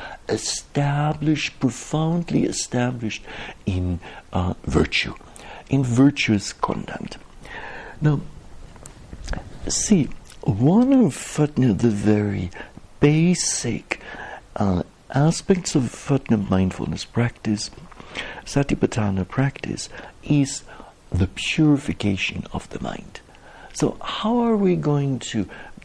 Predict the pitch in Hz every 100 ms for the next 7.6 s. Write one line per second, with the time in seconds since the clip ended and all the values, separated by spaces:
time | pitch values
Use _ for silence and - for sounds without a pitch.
0 | 95 120 135 - - - - 92 - 104
1 | 98 - - - 143 127 113 - - 95
2 | 98 - - 107 95 - - 73 147 165
3 | 135 123 - - - - 127 - 113 92
4 | 87 87 95 113 110 - - - 95 85
5 | - 90 87 82 - - - - - -
6 | 98 95 - 90 - - 78 76 76 -
7 | - 82 101 - -